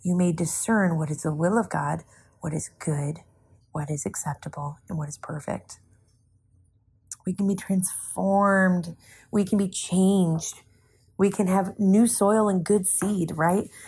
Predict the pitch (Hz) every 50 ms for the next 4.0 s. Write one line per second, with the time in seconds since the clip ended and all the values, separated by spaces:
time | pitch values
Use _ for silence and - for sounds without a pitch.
0 | - - - _ _ 202 196 190 190 185 190 185 185 185 - - 190 180 170 -
1 | - - 175 175 180 180 - - 190 180 170 175 175 170 170 170 175 170 165 165
2 | 165 - - - - 156 151 147 147 143 151 156 160 160 - - - - - -
3 | - - 170 165 - - - - - 233 208 180 170 160 175 202 202 - - -